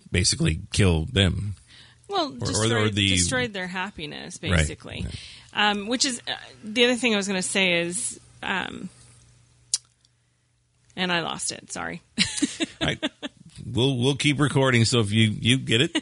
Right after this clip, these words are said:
Speaker 1: just
Speaker 2: <laughs>
Speaker 1: let me know.
Speaker 2: Yeah.
Speaker 1: All right. So who killed Ursula's mother? I wrote down Hook question mark. I, you know, initially I didn't know.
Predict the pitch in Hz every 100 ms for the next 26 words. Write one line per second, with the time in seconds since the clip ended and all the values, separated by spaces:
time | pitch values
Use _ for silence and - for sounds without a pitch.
0 | - 359 - 277 - - 95 104 123 156
1 | 135 - - - - 185 139 135 131 -
2 | 156 151 147 135 135 175 185 - 156 147
3 | 139 110 120 - 113 104 104 101 98 110
4 | 135 147 _ _ - 95 104 110 110 113
5 | _ _ - 104 101 98 120 117 - -
6 | 92 - 98 95 123 - 76 87 92 -
7 | _ _ - - - - - - - -
8 | 80 107 - 107 95 104 123 165 147 131
9 | 117 107 113 104 107 95 80